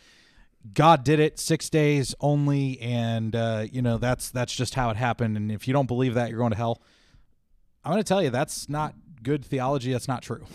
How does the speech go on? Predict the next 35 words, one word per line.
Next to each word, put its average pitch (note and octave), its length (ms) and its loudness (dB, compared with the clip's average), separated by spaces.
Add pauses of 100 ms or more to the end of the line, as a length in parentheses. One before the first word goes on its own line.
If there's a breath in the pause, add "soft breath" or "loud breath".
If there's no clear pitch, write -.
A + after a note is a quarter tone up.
<laughs> - 180 0
That's - 260 2
not D#3+ 260 2
what C#3 100 -6
the C#3 60 -6
Bible A#2+ 280 -2
says, E3+ 380 0
and C3 140 -6
that's B2+ 180 -10
not C3 140 -8
how C3+ 140 -6
we B2+ 100 -2
are A#2 100 -6
supposed - 340 -12
to A2 40 -18
believe. G#2+ 400 -10 (500 soft breath)
Um, A#2 380 -4 (680 soft breath)
I D3 60 -2
think E3+ 220 -2
it - 20 2
was C3+ 140 0
C D3 140 -2
S B2 140 -2
Lewis B2+ 260 0
who A#2 100 -4
said, A2 380 -2 (120)
you A#2+ 100 -6
know, A2+ 100 -4
"There's A2 260 0
open-handed C3+ 640 0
issues B2 420 -4
and A2+ 80 -2
there's A2 160 -4
closed-fisted A2 640 -2
issues A2 540 -10